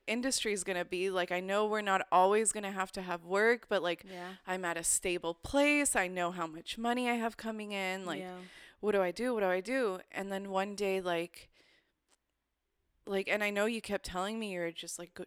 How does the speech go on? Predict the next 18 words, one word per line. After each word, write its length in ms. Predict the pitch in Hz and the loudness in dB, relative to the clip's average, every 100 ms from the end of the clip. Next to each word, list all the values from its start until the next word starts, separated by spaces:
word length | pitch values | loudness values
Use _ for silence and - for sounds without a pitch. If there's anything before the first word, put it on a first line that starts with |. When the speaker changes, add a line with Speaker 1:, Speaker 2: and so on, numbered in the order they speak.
| _ | _
Speaker 1:
just 340 | - - - | -8 -8 -8
go 200 | - 151 | -6 -8
for 280 | 190 - - | -8 -12 -14
it. 160 | - - | -14 -12
Speaker 2:
Yeah. 320 | 202 185 175 | -4 -2 0
Speaker 1:
Go 160 | 180 196 | 2 0
for 220 | - 175 | 0 -4
it." 120 | 143 | -2
And 120 | 180 185 | -2 -2
Speaker 2:
Do 40 | |
Speaker 1:
everyone 320 | 185 220 180 | 0 0 0
Speaker 2:
it. 60 | 185 | -2
Speaker 1:
was 180 | 180 175 | -2 -4
like, 160 | 165 | -4
"Just 280 | - 170 - | -6 -8 -6
go 200 | 160 175 | -4 -4
for 260 | 196 - - | -6 -10 -8
it." 240 | - - | -10 -14